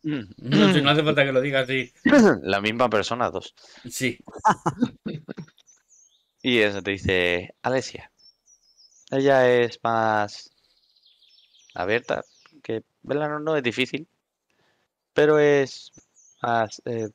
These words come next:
Speaker 1: estudiosa, quizás más entregada a las plantas y menos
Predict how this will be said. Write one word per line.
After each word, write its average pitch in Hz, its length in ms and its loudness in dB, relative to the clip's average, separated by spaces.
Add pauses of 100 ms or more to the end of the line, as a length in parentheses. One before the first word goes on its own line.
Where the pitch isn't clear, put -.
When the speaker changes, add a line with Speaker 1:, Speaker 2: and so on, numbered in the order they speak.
(420)
Speaker 1:
estudiosa, 127 760 -4 (420)
quizás - 280 -4
más 117 160 -4
entregada 113 420 2
a 107 40 2
las 101 100 0
plantas 107 440 -4
y 101 40 -12
menos 104 540 -8